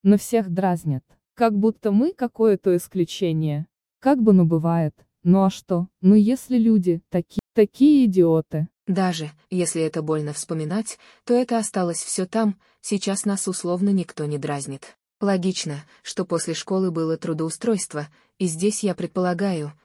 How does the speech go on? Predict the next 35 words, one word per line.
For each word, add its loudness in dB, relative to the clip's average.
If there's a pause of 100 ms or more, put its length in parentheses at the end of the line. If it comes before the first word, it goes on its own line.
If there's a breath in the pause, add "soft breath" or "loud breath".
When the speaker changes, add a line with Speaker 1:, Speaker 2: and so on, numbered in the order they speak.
(140)
Speaker 2:
что -4
тоже 0
большая -4
психологическая -6
работа -6
была -4
тобой -4
проделана, -6 (200 soft breath)
чтобы -4
его -4
совершить. -8 (260)
Speaker 1:
Да 4
давай 4
тогда 4
расскажу, -2
что -4
было 6
после 0
окончания 0
школы. -4 (280)
Я 2
поступила 0
в 2
институт, -2 (240)
да 4
я 6
сдавала 2
Е 4
Г. -4 (220)
А 2
Г, -2
все 0
эти 0
злосчастные -2
формулировки, -2